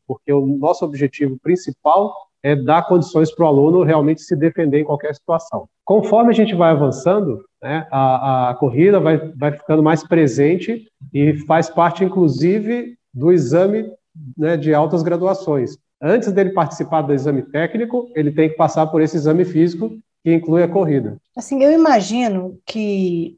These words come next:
Speaker 2: é, vocês tenham registrado um aumento de procura por conta dos índices de violência, né?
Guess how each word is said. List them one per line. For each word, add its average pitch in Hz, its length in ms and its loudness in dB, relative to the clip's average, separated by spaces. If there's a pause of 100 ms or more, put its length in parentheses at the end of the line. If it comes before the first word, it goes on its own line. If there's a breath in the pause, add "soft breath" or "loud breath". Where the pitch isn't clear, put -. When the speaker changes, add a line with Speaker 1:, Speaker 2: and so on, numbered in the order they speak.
(160)
Speaker 2:
é, 175 480 -6
vocês 196 320 -4
tenham 294 320 2
registrado 220 720 2
um 220 60 2
aumento 214 420 -2
de 196 260 -8
procura 202 600 -2
por 202 240 -6
conta 233 320 -4
dos 220 240 -8
índices 226 400 -8
de 214 100 -8
violência, 208 800 -4
né? 220 320 -2